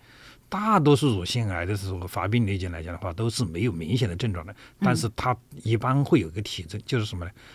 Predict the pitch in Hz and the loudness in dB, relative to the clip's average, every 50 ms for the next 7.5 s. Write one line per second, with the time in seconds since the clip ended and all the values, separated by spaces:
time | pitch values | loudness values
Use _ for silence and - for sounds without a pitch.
0 | - - - - 90 98 113 135 110 98 85 76 - 131 123 - 120 98 - - | -16 -10 -6 -4 -2 0 0 2 0 0 -2 -2 -2 -2 0 0 -2 -4 -4 -8
1 | _ - 135 143 143 143 120 - _ _ - - 214 202 - - 107 80 85 90 | _ -2 0 2 2 2 0 -2 _ _ -4 0 2 2 2 2 -2 -4 -6 -12
2 | - - _ _ - - 170 143 123 120 107 - 120 139 147 139 - - 101 87 | -16 -20 _ _ -2 0 2 2 2 2 0 0 2 2 2 2 0 -2 -4 -6
3 | 85 95 123 120 127 127 127 113 - 120 87 80 78 78 92 90 90 98 90 87 | -4 -4 -4 -2 0 0 0 0 0 -2 -4 -4 -6 -8 -8 -8 -6 -6 -6 -6
4 | 98 90 - - - - - - - 117 - - 92 87 - - 95 95 110 101 | -8 -8 -10 -16 -20 -16 -6 -4 -2 -2 -2 -2 -4 -4 -2 -2 -2 0 0 -2
5 | 92 92 95 85 - 104 107 123 147 - 117 82 78 - - _ _ _ - 214 | -2 -2 -4 -6 -2 -2 0 0 0 0 -2 -4 -6 -12 -18 _ _ _ 2 2
6 | 185 160 151 147 - - 101 87 - - 117 101 - 135 107 - 139 117 107 113 | 4 4 2 -2 -6 -8 -8 -6 -4 -4 -4 0 0 0 2 2 2 2 2 0
7 | 95 90 101 98 101 98 - 131 113 | -2 -2 -2 -2 -2 0 2 2 2